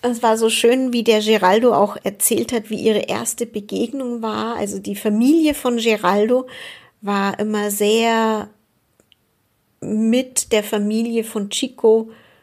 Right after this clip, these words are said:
verbunden. Also die waren sehr, die haben,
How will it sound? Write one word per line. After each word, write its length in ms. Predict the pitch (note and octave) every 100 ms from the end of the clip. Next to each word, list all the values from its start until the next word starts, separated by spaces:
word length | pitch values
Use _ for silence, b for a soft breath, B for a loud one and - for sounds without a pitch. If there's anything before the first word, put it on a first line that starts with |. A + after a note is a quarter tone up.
| B _
verbunden. 880 | - A3 A3 A3+ B3+ C#4 - D#4 E4+ G4 - _ _ _ -
Also 200 | G#3 G3+
die 180 | G3+ G3
waren 280 | F#3 G3
sehr, 640 | G3 F#3+ F#3+ F#3+ F#3+ F#3+ G3+ b b b b b _
die 60 | G#3
haben, 180 | G3